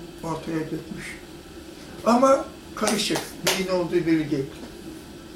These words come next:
Ee, evet, ikinci teayyünde esmaların aslını koymuş. Rahman, Rahim demiş, Kahhar demiş, Hayy demiş, Kayyum demiş. Onlar demiş, onlardan sonra göreceğiz.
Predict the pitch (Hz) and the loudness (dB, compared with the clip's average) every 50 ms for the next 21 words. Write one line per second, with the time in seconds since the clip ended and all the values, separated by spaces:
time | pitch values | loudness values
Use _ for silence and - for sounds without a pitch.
0 | - - - - - - - - - - - - - - 196 196 196 196 196 196 | -16 -14 -16 -16 -16 -14 -14 -12 -12 -10 -10 -6 -4 -2 0 2 2 0 0 -2
1 | 190 180 180 - - - - - - - - - - - - - - - - - | 0 0 0 0 0 -4 -8 -12 -10 -8 -8 -8 -6 -6 -6 -6 -6 -6 -6 -6
2 | - - - - - - - - - - - 190 180 - - - - - - - | -8 -8 -8 -6 -6 -6 -6 -6 -2 0 2 2 2 2 0 -8 -12 -14 -14 -14
3 | - - - - - - - - - 208 202 202 262 262 - - 208 185 175 175 | -14 -14 -14 -14 -8 -8 -6 -2 2 2 4 4 4 2 4 4 6 6 6 6
4 | 170 175 180 180 226 240 254 277 - - - - - - - - - - - - | 4 2 0 0 2 2 2 0 0 -4 -10 -12 -12 -12 -12 -12 -12 -14 -10 -2
5 | - 196 190 - - 196 196 196 196 196 202 214 214 208 214 208 - - - 214 | 0 0 2 2 2 4 4 4 6 4 4 2 2 2 2 2 2 2 0 0
6 | 208 196 - 151 160 160 - - - - - - - - - - - - - - | 0 0 0 -2 -4 -4 -6 -6 -6 -6 -6 -8 -10 -14 -14 -14 -14 -14 -14 -14
7 | - - - - - - - - - - - 196 190 - - - - - - - | -14 -14 -14 -14 -14 -14 -14 -14 -10 -8 -4 0 0 0 0 0 -4 -6 -6 -4
8 | 202 165 151 165 175 165 - 185 - - - - - 190 165 147 156 196 - - | -2 -4 -2 -2 -4 -6 -6 -6 -6 -6 -6 -6 -4 -4 -4 -2 0 -2 -2 -2
9 | - - - - - - - - - - - - - - - 185 180 165 156 165 | -2 -6 -6 -6 -8 -8 -8 -10 -12 -14 -14 -14 -6 2 6 6 6 6 4 0
10 | 165 160 160 - - 185 180 175 180 170 156 160 165 233 254 247 - - - - | -4 -6 -6 2 6 6 6 6 6 2 0 0 0 0 -2 -2 -4 -8 -10 -14
11 | - - - - - - - - - 214 214 220 220 214 185 170 160 151 139 - | -14 -14 -14 -14 -14 -14 -12 -4 0 2 4 4 4 4 4 2 0 -2 -4 -4
12 | - 190 208 - - 202 - 110 107 - - 143 151 165 - - - - - 165 | -2 -2 -2 0 -2 0 0 -2 -2 -2 -6 -8 -10 -8 -8 -8 -8 -8 -8 -8
13 | 143 - - | -8 -8 -10